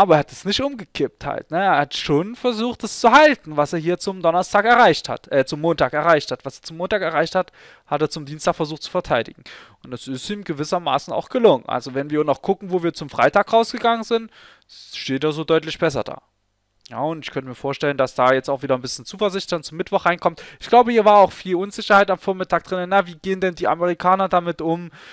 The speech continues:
Drücken die uns jetzt wieder zurück? Hauen die das wieder alles bis hier runter?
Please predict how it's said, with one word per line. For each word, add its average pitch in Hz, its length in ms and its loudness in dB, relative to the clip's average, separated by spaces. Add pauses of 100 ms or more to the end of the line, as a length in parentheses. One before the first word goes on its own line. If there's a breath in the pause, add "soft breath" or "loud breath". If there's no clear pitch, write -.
(160 loud breath)
Drücken 202 320 -2
die 170 100 -8
uns 185 160 0
jetzt 180 220 -2
wieder 180 160 0
zurück? 190 580 4
Hauen 190 160 6
die 180 100 -8
das 180 220 0
wieder 180 140 2
alles 175 200 4
bis - 200 -12
hier 185 80 -2
runter? 196 480 4